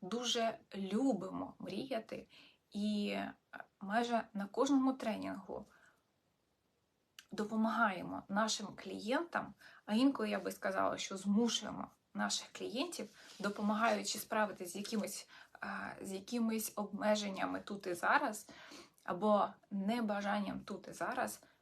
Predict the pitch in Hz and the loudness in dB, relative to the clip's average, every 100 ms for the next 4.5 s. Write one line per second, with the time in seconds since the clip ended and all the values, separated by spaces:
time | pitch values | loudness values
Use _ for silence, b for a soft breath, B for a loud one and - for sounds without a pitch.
0 | b 190 196 196 185 - - - - B | b -6 -2 0 0 -2 -8 -14 -14 B
1 | B B B - 208 - 214 277 320 240 | B B B -6 -6 -4 0 2 2 -2
2 | - - - 202 214 233 233 233 - - | -4 -8 0 4 6 4 2 0 -2 -8
3 | _ - 175 202 320 302 285 285 262 - | _ -12 -6 -2 -2 -2 -2 -2 -4 -6
4 | 196 190 180 175 | -8 -8 -6 -4